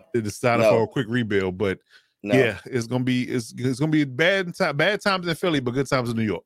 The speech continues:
Speaker 1: for sure.
Speaker 2: Yeah, yeah,
Speaker 1: For
Speaker 2: yeah. And
Speaker 1: sure.
Speaker 2: I, and I
Speaker 1: Um,
Speaker 2: really think, I, I, I will say, uh, I love how, uh, Philadelphia is being extremely petty with James Harden. They're,
Speaker 1: Oh,
Speaker 2: they're, they're,
Speaker 1: yeah.
Speaker 2: they're, um, they're giving him a taste of his own medicine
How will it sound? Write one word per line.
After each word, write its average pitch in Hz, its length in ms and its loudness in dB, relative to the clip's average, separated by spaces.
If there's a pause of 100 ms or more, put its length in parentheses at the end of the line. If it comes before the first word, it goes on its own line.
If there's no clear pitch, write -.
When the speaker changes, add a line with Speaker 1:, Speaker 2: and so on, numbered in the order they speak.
(240)
Speaker 1:
for 104 80 -6
sure. 101 240 -2
Speaker 2:
Yeah, 98 180 -4 (320)
yeah, 90 240 -6 (100)
Speaker 1:
For 104 60 -2
Speaker 2:
yeah. 95 200 0
And 92 120 2
Speaker 1:
sure. - 40 -2
Speaker 2:
I, - 160 -8
and 104 100 0
I 104 80 4
Speaker 1:
Um, 120 100 0
Speaker 2:
really 120 280 2
think, 104 320 -2
I, 113 420 0
I, 107 120 0
I - 20 4
will 120 320 0
say, 113 340 -2 (280)
uh, 107 80 -2
I 95 280 2
love 113 420 0
how, 104 400 -2 (440)
uh, 95 220 2
Philadelphia 113 640 0
is 101 100 -6
being 104 260 -2
extremely 104 420 -4
petty 95 460 0 (360)
with 101 200 -4
James 98 360 0
Harden. 101 400 0 (120)
They're, 95 280 -2
Speaker 1:
Oh, 110 120 4
Speaker 2:
they're, 98 320 0
they're, 101 260 2
Speaker 1:
yeah. 95 80 0
Speaker 2:
they're, 98 340 2
um, 95 400 0 (100)
they're 107 120 0
giving 123 300 0
him 120 160 0
a 104 60 -2
taste 120 360 0
of 107 80 -2
his 107 160 -4
own 107 240 -2
medicine 98 500 -4